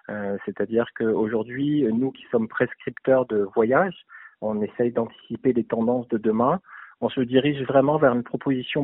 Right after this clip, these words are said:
beaucoup plus équilibrée. Donc, envoyer, comme on le disait un peu plus tôt, envoyer, euh, des dizaines de milliers de Français au même endroit, euh, à la même saison, aujourd'hui, ça devient une aberration. Une aberration économique, une aberration écologique.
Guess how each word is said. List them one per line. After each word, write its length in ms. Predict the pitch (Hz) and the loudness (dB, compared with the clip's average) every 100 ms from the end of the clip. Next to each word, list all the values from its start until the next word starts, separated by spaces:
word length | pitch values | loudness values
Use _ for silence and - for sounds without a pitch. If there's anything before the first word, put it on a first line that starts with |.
| 139 | -4
beaucoup 200 | 139 - | -8 -4
plus 160 | 139 135 | -2 -2
équilibrée. 520 | - 147 139 120 113 _ - - - 117 | -2 0 2 2 0 _ -20 -18 0 2
Donc, 120 | 123 143 151 | 2 4 4
envoyer, 560 | 151 156 147 151 151 147 | 6 6 8 8 8 6
comme 160 | 135 120 | 2 2
on 40 | |
le 60 | 113 117 | 0 -2
disait 200 | 123 120 | 2 2
un 40 | 120 | 0
peu 80 | 135 - | -6 -6
plus 120 | 131 - | -4 0
tôt, 180 | 139 139 110 107 | 2 2 0 -2
envoyer, 680 | 117 123 120 120 127 131 131 | -4 -2 -2 0 0 0 -2
euh, 60 | 113 107 | -8 -8
des 100 | 110 110 | -8 -8
dizaines 280 | 120 131 127 | -4 -4 -2
de 40 | 117 | -2
milliers 360 | 120 120 131 120 | -2 2 2 2
de 60 | - | -4
Français 460 | - 135 - 139 135 | -6 -6 -2 2 4
au 120 | 117 120 | 4 4
même 120 | 131 139 | 4 4
endroit, 380 | 139 131 139 135 - - - - | 0 2 4 4 -2 -20 -20 -6
euh, 160 | 110 104 107 | -2 2 2
à 20 | |
la 100 | 117 127 | 2 2
même 140 | 131 - | 0 -2
saison, 300 | 139 123 143 160 139 | -2 2 2 2 2
aujourd'hui, 360 | 131 127 135 143 | 2 0 0 0
ça 60 | 123 | 0
devient 280 | 120 131 123 | 0 0 2
une 60 | 123 | 4
aberration. 520 | 131 127 120 - 107 _ - - - | 4 4 2 -4 -16 _ -20 -20 -8
Une 120 | 113 113 | -2 0
aberration 520 | 117 113 110 - 127 117 | 2 2 0 0 0 0
économique, 520 | - 127 139 180 190 | 2 2 2 0 -2
une 120 | 131 110 | -2 0
aberration 420 | 107 110 - 113 | 0 -2 -4 -4
écologique. 680 | 104 - 120 127 143 170 - | -4 -2 0 0 -2 -4 -6